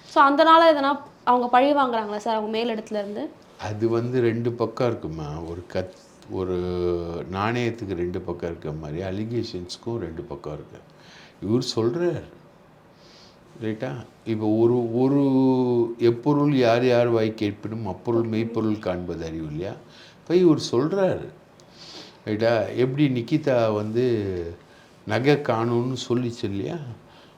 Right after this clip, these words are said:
Speaker 2: அது உண்மையா பொய்யான்றது அதுக்கடுத்த விசாரணையில தானே தெரியும். ஆனா, அதுக்கு முன்னாடி அவன் அஜித்குமாரை அடிச்சு சாவடிச்ச மாதிரி நம்ம சுந்தரேசன் விஷயத்துல ஒரு முடிவுக்கு வர முடியுமா? முடியாது. So, அவர் சொல்றார்.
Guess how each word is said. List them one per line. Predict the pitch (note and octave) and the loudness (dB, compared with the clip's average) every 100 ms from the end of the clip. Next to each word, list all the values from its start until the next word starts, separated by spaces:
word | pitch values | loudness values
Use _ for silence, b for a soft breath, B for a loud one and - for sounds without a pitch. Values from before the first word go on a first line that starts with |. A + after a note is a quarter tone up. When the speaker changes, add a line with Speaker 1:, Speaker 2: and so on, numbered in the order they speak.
| _ - | _ -8
Speaker 2:
அது | - A#2 A2+ | -2 0 0
உண்மையா | A#2 C3+ C3+ D3 D3 | 0 -2 -2 -4 -2
பொய்யான்றது | A#2+ B2+ B2 B2 B2 C3 C#3 | 0 0 -2 -4 -4 -2 -2
அதுக்கடுத்த | A#2+ A2 A2 G#2+ - C#3 B2 | -2 -4 -2 -2 0 0 0
விசாரணையில | A#2 B2+ B2 A#2+ A2 G#2+ | 0 -2 -2 -2 -2 -4
தானே | A2+ B2+ A#2 | -4 -6 -4
தெரியும். | G#2+ A2 A#2 A#2+ F2+ B B B - | -2 -2 -4 -6 -10 B B B -6
ஆனா, | G#2 A#2+ A#2+ | -2 2 2
அதுக்கு | G#2+ G#2 G2+ A2+ | 2 0 -4 -4
முன்னாடி | B2 C3+ | -2 -2
அவன் | C#3 A2+ G#2 G2+ F#2+ G2 F#2 A2 | -2 -2 -4 -4 -6 -6 -6 -2
அஜித்குமாரை | C3 C3+ - A#2 G#2+ G#2 | -2 -2 -4 -2 0 0
அடிச்சு | G#2 A#2 A2+ A#2 | 0 -2 -4 -4
சாவடிச்ச | A2+ A2+ A#2 A2 G#2 G2+ | 0 2 2 0 -4 -6
மாதிரி | G2+ G#2 A2 G2 - B B B - | -4 -2 -2 -4 -8 B B B -4
நம்ம | G#2+ B2+ | -2 0
சுந்தரேசன் | A#2 - C3 C#3+ C3+ - A#2 G#2+ | -2 -2 0 2 0 -2 -4 -4
விஷயத்துல | A2 G#2+ - | -4 -8 -4
ஒரு | G#2 G2+ | -2 -2
முடிவுக்கு | G2+ A2 A#2 G#2+ | -4 0 0 0
வர | F#2 F#2 | -4 -6
முடியுமா? | F2+ E2+ D#2+ F2+ E2 - - | -8 -8 -8 -10 -10 -16 -18
முடியாது. | E2+ D2+ G#2+ - b b b b - | -14 -12 -12 -16 b b b b -20
So, | - F#3 D#3+ | -2 2 2
அவர் | - - | 0 -6
சொல்றார். | F#2+ A2+ C#3+ C3+ F2+ | -6 -2 0 0 0